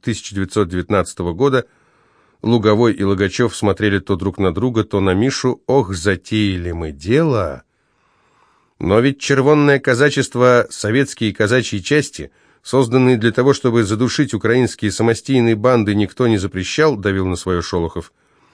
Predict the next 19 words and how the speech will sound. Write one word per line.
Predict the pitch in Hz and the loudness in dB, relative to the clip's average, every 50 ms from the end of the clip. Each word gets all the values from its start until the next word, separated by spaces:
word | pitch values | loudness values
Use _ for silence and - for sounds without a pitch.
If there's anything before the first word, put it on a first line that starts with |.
| _ _ _ _ - | _ _ _ _ 0
«Никто | - 131 139 - - 113 113 | 0 0 0 0 2 2 4
не | 120 123 | 4 4
запрещал», | 110 120 - - 120 107 - - 117 113 110 110 | 2 0 -2 -2 -4 -4 -2 0 2 2 2 2
мрачно | 98 101 98 101 104 98 - 104 | 2 2 2 2 0 0 -2 -2
отвечали | 98 - - 90 - - 104 101 98 98 | -4 -4 -6 -6 -2 0 0 0 0 0
ему | 98 95 90 | -2 -2 0
товарищи. | - 98 98 98 95 95 87 - - - 95 85 _ _ _ _ _ _ _ _ _ - | 0 2 2 2 0 0 -2 -6 -6 -6 -8 -8 _ _ _ _ _ _ _ _ _ -4
«Но | - 101 123 156 156 | 0 2 4 4 2
у | - 135 | 2 -2
червонных | 117 - - 107 104 107 139 170 175 170 165 131 107 | -2 0 0 0 2 2 2 2 2 2 2 0 2
была | 104 110 107 127 139 | 2 4 4 4 4
другая | 127 117 110 98 110 117 120 113 | 2 0 0 2 4 4 4 2
форма». | - - 107 92 82 85 80 73 - _ _ _ _ _ _ _ _ _ _ _ _ | 0 -2 -2 -4 -2 -4 -8 -12 -14 _ _ _ _ _ _ _ _ _ _ _ _
«Всё | - - - 127 | -8 -2 0 2
равно | 139 160 160 170 175 160 117 | 4 4 4 4 4 4 2
шьём», | - - 107 98 101 90 78 71 - | 2 -2 -2 -2 0 -2 -2 -4 -6
настоял | 78 90 92 - - 104 95 90 85 | -4 -4 -2 -2 0 0 0 0 -2
Шолохов. | - - - 78 67 - - - - - _ _ _ _ _ _ _ _ _ _ _ _ _ _ | -4 -6 -8 -8 -8 -12 -18 -20 -20 -20 _ _ _ _ _ _ _ _ _ _ _ _ _ _
И | - 110 139 175 190 | -2 -2 0 0 -2